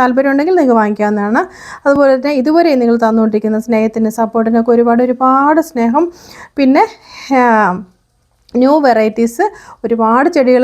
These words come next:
കളക്ഷൻസ് ആയിട്ട് ഞാൻ വരുന്നുണ്ട്. അപ്പം നിങ്ങൾക്ക് ഇഷ്ടപ്പെട്ട ചെടികൾ നിങ്ങൾക്ക്, ആ, തീർച്ചയായിട്ടും നിങ്ങൾക്ക് ഓർഡർ ചെയ്യാവുന്നതാണ്. ഇത് എത്രയും പെട്ടെന്ന് നിങ്ങൾക്ക് പ്ലാന്റ്സ് അയച്ചു തരുന്നതാണ്. തന്നുകൊണ്ടിരിക്കുന്ന എല്ലാ സ്നേഹത്തിനും ഒരുപാട്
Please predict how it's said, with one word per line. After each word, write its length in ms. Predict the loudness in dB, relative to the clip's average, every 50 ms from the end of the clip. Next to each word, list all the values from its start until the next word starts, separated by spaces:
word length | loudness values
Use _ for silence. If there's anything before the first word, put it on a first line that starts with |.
| 0 0
കളക്ഷൻസ് 480 | 0 0 0 -2 0 -2 -2 -2 0 0
ആയിട്ട് 180 | -2 0 0 -2 0
ഞാൻ 80 | 0 0 0
വരുന്നുണ്ട്. 400 | 0 0 0 0 0 0 0 0 0 -2 -4
അപ്പം 160 | -6 -4 -2 0
നിങ്ങൾക്ക് 380 | 2 2 2 2 0 2 0 -2 -2 -2 -6 -14
ഇഷ്ടപ്പെട്ട 400 | -16 -4 -2 -2 0 0 0 0 0 0
ചെടികൾ 280 | 2 2 2 2 2 2 0 -2 -4 -12 -20 -20 -20 -18 -6 -4
നിങ്ങൾക്ക്, 320 | -2 0 0 0 0 0 0 0 0 -2
ആ, 80 | -2 -4 -2 0
തീർച്ചയായിട്ടും 460 | 0 0 0 0 0 0 0 0 0 0
നിങ്ങൾക്ക് 260 | 0 0 0 0 0 0
ഓർഡർ 200 | 0 0 0 0 0 2
ചെയ്യാവുന്നതാണ്. 600 | 2 2 2 2 2 2 2 2 2 2 2 0 -2 -4 -4 -6 -6
ഇത് 160 | -4 -2 0 0 0
എത്രയും 380 | 0 -2 -2 0 0 2 2 0 0
പെട്ടെന്ന് 320 | -2 -2 0 0 0 0 2
നിങ്ങൾക്ക് 280 | 0 0 -2 -2 -4 -2 0
പ്ലാന്റ്സ് 320 | 0 0 0 -2 -2 -2 -2
അയച്ചു 200 | -2 0 0 -2 0
തരുന്നതാണ്. 420 | -2 -4 -4 -4 -4 -2 -2 -2 -2 -4 -12 -20 -20 -6 -4 -2
തന്നുകൊണ്ടിരിക്കുന്ന 600 | 0 2 2 2 2 0 0 0 2 0 2 2 2
എല്ലാ 220 | 2 2 2 2 0 0
സ്നേഹത്തിനും 500 | -2 -2 0 0 -2 -2 -2 -4 -4 -4
ഒരുപാട് 420 | -4 -4 -2 0 0 0 0 0